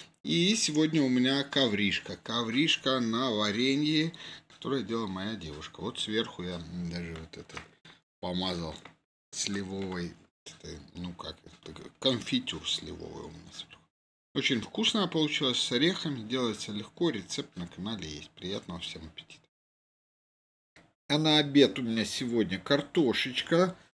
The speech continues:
запеченная вместе с бедрышком. Сверху ткемали своего домашнего положил, морковочка по-корейски, бурьянчик, укропчик. Растет картошечка непростая,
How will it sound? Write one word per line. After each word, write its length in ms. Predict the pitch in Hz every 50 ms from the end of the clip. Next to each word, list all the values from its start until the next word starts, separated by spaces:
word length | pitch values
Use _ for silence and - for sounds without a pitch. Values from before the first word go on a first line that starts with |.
| _ _ _ _ _ _ _ _ _ -
запеченная 920 | 117 117 139 139 - 170 156 - - - 175 165 147 143 143 139 139 131
вместе 640 | 123 123 135 139 143 147 135 120 - - - - 127
с 100 | 120 -
бедрышком. 840 | - - 135 127 110 95 110 120 135 - - - 180 185 208 202 180 - -
Сверху 600 | - - 123 127 135 135 - - - - 120 107
ткемали 840 | - - - - 165 151 135 127 117 107 104 110 135 160 190 196 - - - -
своего 380 | - - 170 170 175 170 170
домашнего 560 | 170 175 170 165 165 165 165 - 151 156 156
положил, 560 | - - 156 151 160 160 151 151 156 156 147 139
морковочка 720 | 127 117 113 110 - - 123 113 117 127 - - - 175
по-корейски, 720 | 175 202 190 185 196 190 180 196 190 190 - - 175 175
бурьянчик, 1080 | 175 - 76 123 123 120 135 131 123 120 120 113 107 117 131 - 196 202 - - - - _ _ _
укропчик. 760 | - 156 165 - 180 165 180 170 180 - - - 160 - - - - - - - - - - - - _ _ _
Растет 520 | 127 135 151 151 - - - 165 156 151 -
картошечка 840 | - 143 131 - - - 160 139 - - 123 117 - - - 139 127
непростая, 1300 | 120 113 113 113 120 123 123 123 - - 131 120 - - - - 92 92 92 98 113 135 165 190 180